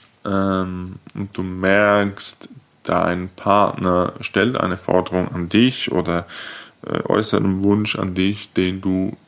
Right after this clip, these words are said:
eigentlich grad spürst in dir, <gasps> so ein Luftwegbleiben, nenne ich's jetzt mal, ähm, ist das eigentlich schon die, das erste Zeichen so, „Oh, will ich das wirklich? Ist das auch mein Bedürfnis?“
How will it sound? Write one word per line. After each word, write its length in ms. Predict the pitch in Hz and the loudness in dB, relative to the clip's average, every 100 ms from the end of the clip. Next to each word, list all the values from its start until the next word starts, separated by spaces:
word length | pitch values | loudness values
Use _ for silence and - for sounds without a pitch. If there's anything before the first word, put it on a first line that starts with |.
| 170 156 - | -20 -16 -8
eigentlich 300 | 92 98 - - _ _ _ - | -6 -6 -8 -16 _ _ _ -4
grad 340 | 98 95 - | 2 2 2
spürst 680 | - - - 170 127 131 - | -4 -2 4 6 4 2 0
in 240 | 107 101 | 2 2
dir, 240 | 95 98 107 135 147 - - _ | 2 2 2 2 0 -2 -12 _
<gasps> 480 | _ _ _ _ - | _ _ _ _ -14
so 220 | - - | -6 -4
ein 220 | 85 50 | -2 2
Luftwegbleiben, 920 | 92 127 - - 107 - 95 95 92 | 2 2 0 -6 -6 0 2 2 2
nenne 140 | 90 92 | 0 -2
ich's 140 | - | -4
jetzt 220 | - - | -10 -4
mal, 220 | 90 90 90 - - _ _ _ _ _ _ _ - | -2 -2 -6 -16 -20 _ _ _ _ _ _ _ -6
ähm, 580 | 92 92 95 50 - - - - - _ _ _ _ _ - | -2 -2 -2 -4 -4 -4 -6 -10 -18 _ _ _ _ _ 0
ist 220 | 113 - | 2 2
das 100 | 113 | 4
eigentlich 200 | 110 107 | 4 2
schon 140 | 107 | 0
die, 80 | 98 | -2
das 300 | - - 95 | -2 -4 -4
erste 580 | - 104 - - 95 98 - _ _ | 2 2 2 2 2 0 -8 _ _
Zeichen 400 | - 87 98 95 | 2 4 4 4
so, 200 | 92 - | 2 0
„Oh, 280 | - - - - _ | 2 2 0 -14 _
will 220 | 101 98 98 | -2 0 0
ich 100 | - | -4
das 200 | 98 90 | -6 0
wirklich? 500 | 90 - 131 135 98 | 0 2 0 0 -4
Ist 180 | - | -6
das 140 | - - | -8 -4
auch 220 | - - | -4 -2
mein 280 | 85 85 95 | 0 0 0
Bedürfnis?“ 640 | 104 117 135 - 196 - | 2 2 0 -2 -6 -8